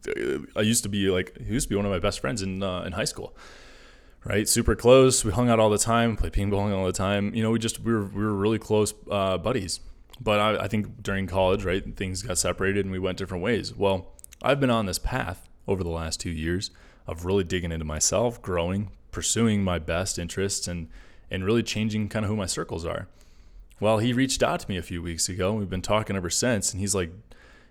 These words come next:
he's like, "Dude, the things that you say in the podcasts are just incredible." He's like, "I'm learning so much about who you are and about, like, the things you're saying." And he's like, "Dude, it's so true. It's so true." And, and I, I asked him, I was like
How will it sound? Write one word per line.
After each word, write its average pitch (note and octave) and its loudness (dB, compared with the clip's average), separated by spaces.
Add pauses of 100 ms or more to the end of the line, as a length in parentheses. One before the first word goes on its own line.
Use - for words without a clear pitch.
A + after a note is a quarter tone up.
he's G2 -4
like, F2 0
"Dude, F#2+ 0
the F2 0
things A2+ 2
that A2+ -2
you A2 -2
say A2 0
in G#2 -2
the F2+ -6
podcasts F#2 -2
are F2 -2
just F2+ -8
incredible." F#2+ 0
He's F2+ -6
like, F2+ -2
"I'm F2 -4
learning G#2 -2
so A2 2 (420)
much G2 -2
about F2+ 0
who F#2 0
you G#2 2
are G2 4
and F2+ 0
about, E2+ 0
like, E2+ -2
the - -16
things G#2+ -4
you're F#2 -2
saying." A2 2
And F2+ 0
he's E2+ 0
like, E2 -2
"Dude, F#2+ 0
it's E2+ 2
so G2+ 4
true. - 0 (400)
It's F2+ 0
so C3 6
true." F2 0
And, D#2+ -2 (600)
and G2 0 (800)
I, A#2 2
I - 2
asked D3 4
him, F#2+ -2
I F2+ 0
was F#2+ 0
like F#2 -2